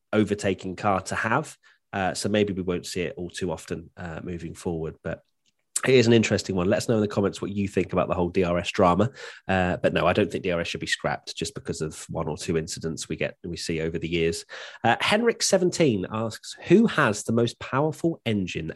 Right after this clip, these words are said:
as of now? Red Bull powertrains, Honda, uh, you know, as they were known before, or Ferrari?"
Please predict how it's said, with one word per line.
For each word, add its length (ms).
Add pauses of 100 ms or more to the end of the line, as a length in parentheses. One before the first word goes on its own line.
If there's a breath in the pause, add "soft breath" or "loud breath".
as 180
of 120
now? 400 (260 loud breath)
Red 160
Bull 140
powertrains, 800
Honda, 520 (240)
uh, 80
you 100
know, 100
as 140
they 120
were 240
known 160
before, 360 (260 loud breath)
or 120
Ferrari?" 640